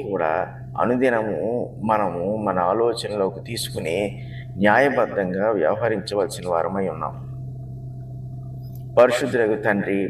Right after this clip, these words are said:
ప్రేమ కలిగిన దేవా, మీకు స్తుతులు, స్తోత్రాలు. మీ గొప్ప ఆలోచనను బట్టి, మీ కుమారుడు ద్వారా దాన్ని మీరు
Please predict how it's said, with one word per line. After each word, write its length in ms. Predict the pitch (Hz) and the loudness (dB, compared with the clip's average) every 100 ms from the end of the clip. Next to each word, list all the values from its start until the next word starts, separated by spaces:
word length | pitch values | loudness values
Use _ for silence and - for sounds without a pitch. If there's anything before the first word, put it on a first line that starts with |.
| - | 2
ప్రేమ 220 | 98 98 78 | 4 4 4
కలిగిన 220 | 82 82 90 | 2 0 -2
దేవా, 240 | 78 71 71 | -2 -2 -4
మీకు 160 | 71 65 | -6 -8
స్తుతులు, 360 | - 80 - 73 65 | -6 -6 -6 -6 -6
స్తోత్రాలు. 540 | - 64 64 67 64 - - - - - - | -4 -4 -2 -4 -4 -8 -12 -10 -12 -10 -2
మీ 100 | 110 113 | 2 4
గొప్ప 200 | 110 113 101 | 4 4 4
ఆలోచనను 520 | 107 110 107 104 101 92 | 6 4 2 -2 0 0
బట్టి, 240 | 95 127 - - - - - - - - | 0 -2 -6 -10 -12 -12 -12 -12 -12 -6
మీ 100 | - 101 | 0 0
కుమారుడు 380 | 101 117 127 110 | 2 4 6 6
ద్వారా 220 | 101 95 110 107 101 | 4 4 4 2 2
దాన్ని 260 | 90 85 90 | 2 0 0
మీరు 200 | 85 71 | 0 -2